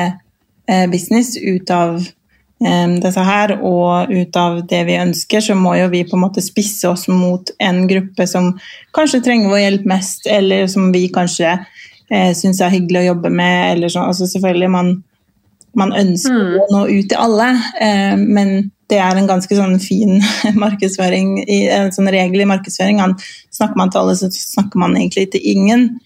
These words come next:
Speaker 1: Eh,
Speaker 2: Mm.
Speaker 1: og det er jo noe vi har på en måte lært oss, ehm, ja, ved å prøve og feile faktisk på mange områder.
Speaker 2: Mm.
Speaker 1: Og tenke at, eh, ok, men dette er ikke vår målgruppe. Kanskje vi skal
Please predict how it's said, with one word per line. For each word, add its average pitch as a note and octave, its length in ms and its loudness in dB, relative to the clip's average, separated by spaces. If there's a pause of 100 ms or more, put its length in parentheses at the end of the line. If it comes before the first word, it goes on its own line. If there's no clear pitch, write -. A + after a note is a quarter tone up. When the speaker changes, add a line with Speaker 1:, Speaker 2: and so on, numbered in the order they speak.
(440)
Speaker 1:
Eh, F#3 180 2
Speaker 2:
Mm. G3 320 2
Speaker 1:
og G3+ 120 -4
det G#3 80 2
er F#3 220 2
jo F#3 100 2
noe F3 200 0
vi F3+ 160 0
har E3+ 160 0
på - 100 -18
en F#3 80 0
måte F#3 140 0
lært F3+ 800 -4 (240)
oss, - 540 -4 (140)
ehm, G3 600 0 (960)
ja, A#3 240 2
ved A3 240 2
å A3 140 2
prøve F#3 340 2
og G3 80 -2
feile - 400 -2
faktisk - 460 -4 (240)
på - 100 0
mange F#3 220 2 (120)
områder. G3+ 460 2
Speaker 2:
Mm. F3+ 160 -4 (420)
Speaker 1:
Og F#3+ 300 2
tenke F#3+ 240 -2
at, F#3 280 -2
eh, F#3 220 0
ok, F#3+ 120 -2 (120)
men F#3 160 2
dette G3+ 160 0
er F#3 120 -2
ikke F#3+ 160 -2
vår F#3 260 0
målgruppe. F#3 540 -2 (420)
Kanskje G3+ 260 0
vi F#3 80 2
skal F#3+ 280 -2